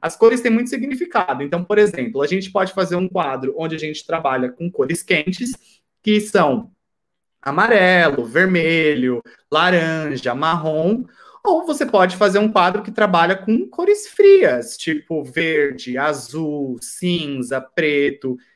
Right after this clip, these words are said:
e usar dessas cores pra você transmitir ou traduzir,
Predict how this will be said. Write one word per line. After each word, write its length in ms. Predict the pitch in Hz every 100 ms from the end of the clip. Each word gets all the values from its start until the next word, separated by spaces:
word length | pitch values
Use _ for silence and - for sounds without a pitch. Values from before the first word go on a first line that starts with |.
| _ _ -
e 200 | 240 320
usar 400 | 320 208 196 311
dessas 360 | 285 - 180
cores 600 | - 160 143 135 127 - _
pra 280 | 160 165 202
você 800 | 202 214 - 190 180 208 208 _ -
transmitir 840 | 220 254 220 220 214 - 202 247
ou 100 | 190
traduzir, 1000 | 202 180 180 156 139 123 135 208 285